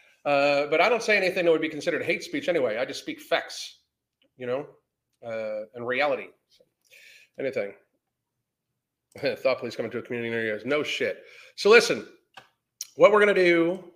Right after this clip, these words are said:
is we are going to watch a segment of the I'm Doing Good podca-, or I'm Doing Great podcast,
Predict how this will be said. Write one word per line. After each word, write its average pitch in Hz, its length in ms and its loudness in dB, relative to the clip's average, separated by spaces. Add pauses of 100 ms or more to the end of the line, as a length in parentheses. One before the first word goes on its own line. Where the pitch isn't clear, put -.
(560)
is 127 260 -4
we 185 140 0
are 196 100 2
going 180 180 2
to 180 140 -2
watch 151 640 2 (200)
a 139 80 0
segment 135 640 0 (440)
of 135 560 2 (1000)
the 127 340 -2 (640)
I'm 170 140 2
Doing 190 240 4
Good 180 360 6
podca-, 160 380 2
or 147 80 4
I'm 165 120 0
Doing 175 200 2
Great 175 260 6
podcast, 131 680 0